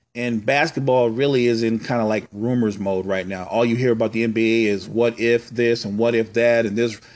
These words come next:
this rumored trade and he might leave and who's gonna opt in or opt out. So let's have some fun and talk about some great players in all sports that are kinda underappreciated. Until next time, fam,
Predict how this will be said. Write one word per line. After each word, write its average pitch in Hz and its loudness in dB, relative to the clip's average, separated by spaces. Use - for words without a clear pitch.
this 123 -2
rumored 131 0
trade 127 2
and 101 -4
he 139 0
might 131 2
leave 127 0
and 110 -2
who's 135 2
gonna 135 0
opt 123 -2
in 127 0
or 113 0
opt 127 -2
out. 127 2
So 123 0
let's - -2
have 208 2
some 165 0
fun 151 0
and 123 -10
talk 139 -2
about 131 0
some 120 0
great 127 0
players 127 0
in 165 -6
all - 0
sports 117 0
that 120 -2
are 110 -2
kinda 113 -4
underappreciated. 107 -2
Until 147 2
next 170 2
time, 214 4
fam, 220 2